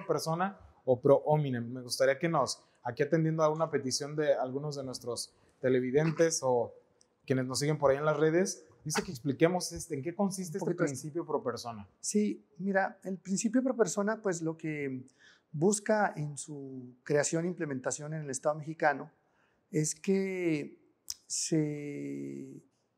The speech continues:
Speaker 2: eh, cambie la perspectiva del juzgador a la hora de seleccionar una metodología interpretativa, fundamentalmente, y que busque dentro de las, eh, interpretaciones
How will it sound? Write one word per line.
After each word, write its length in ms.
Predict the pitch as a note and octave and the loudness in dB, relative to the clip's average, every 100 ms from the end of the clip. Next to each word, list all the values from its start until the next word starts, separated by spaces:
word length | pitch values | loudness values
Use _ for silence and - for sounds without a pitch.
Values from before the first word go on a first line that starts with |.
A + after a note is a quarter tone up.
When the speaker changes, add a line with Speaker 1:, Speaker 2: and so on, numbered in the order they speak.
| _ _ _ _ _ _ _ _ _ _ - | _ _ _ _ _ _ _ _ _ _ -12
Speaker 2:
eh, 300 | D#3 C#3 C3+ | -8 -8 -2
cambie 340 | - G3 C4 F#3 | 8 8 10 6
la 100 | D3+ | 4
perspectiva 480 | D#3 - - D#3 D3+ | -4 -10 -6 -6 -6
del 100 | C#3 | -8
juzgador 500 | C#3+ C3+ B2 A#2 - _ _ _ _ _ _ _ - | -6 -4 -4 -6 -12 _ _ _ _ _ _ _ 0
a 120 | D3+ | 4
la 140 | D3+ | 6
hora 320 | C#3+ D#3 E3+ E3 | 4 4 2 0
de 460 | D#3 C#3+ C3+ B2+ | -4 -2 -2 -2
seleccionar 520 | B2+ D#3 C3+ D3+ D3 D#3 | -2 -2 -4 -2 -2 -2
una 180 | D#3+ | -4
metodología 640 | D#3+ D3 C#3+ C3 B2+ F3+ F#3 | -6 -6 -4 -2 -2 -2 -4
interpretativa, 800 | F3+ F3 F3+ F3+ F3+ E3 C3+ C3+ _ _ _ _ _ _ _ | -2 -4 -2 -4 -2 -4 -6 -10 _ _ _ _ _ _ _
fundamentalmente, 840 | D#3+ C#3 C3+ D3 D3+ C#3 B2+ - _ _ _ _ _ _ _ | 0 0 2 0 -2 -8 -12 -18 _ _ _ _ _ _ _
y 220 | E3+ D#3+ | -4 -4
que 600 | - E3 E3 D#3+ D#3 D3 C3 | 0 2 2 0 -2 -4 0
busque 500 | F#3 C4 - F3 D3+ | 2 2 0 -4 -2
dentro 440 | C#3+ C3+ C#3+ C#3 | -4 -2 0 2
de 140 | C3+ | 2
las, 540 | C3+ C3 C3 C3 - F#3+ | 2 2 2 -2 -6 -6
eh, 680 | C#3 C3+ C3 C3 B2+ B2+ C#3 | -8 -8 -10 -12 -14 -12 -4
interpretaciones 800 | D3+ D#3 D#3 D3+ C#3+ F3 F#3+ | 0 0 0 -2 -2 -2 -2